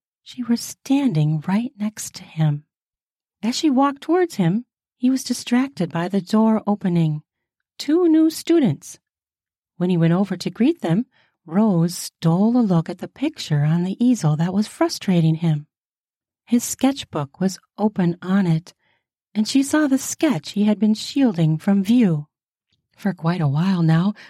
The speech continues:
that she thought of it. In the stable yard, it was her on a horse that was turning.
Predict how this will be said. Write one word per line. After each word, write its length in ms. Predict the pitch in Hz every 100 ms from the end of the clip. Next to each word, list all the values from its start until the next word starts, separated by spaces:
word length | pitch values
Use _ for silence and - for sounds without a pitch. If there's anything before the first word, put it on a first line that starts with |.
| _
that 160 | 165 156
she 160 | 160
thought 280 | 131 190 220
of 140 | 190 156
it. 260 | 226 - _ _ _ _ _ _ _ _ -
In 160 | 202
the 80 | 202
stable 480 | 175 - 208 190 170
yard, 460 | 156 202 180 175 - _ _ _ _
it 160 | 240 254
was 260 | 233 254 - -
her 540 | 320 349 185 143 156 _ _ _ _ _
on 180 | 185 220
a 140 | 247 247
horse 580 | - 330 185 156 -
that 220 | - 196 202
was 220 | 220 -
turning. 600 | - 294 294 190 147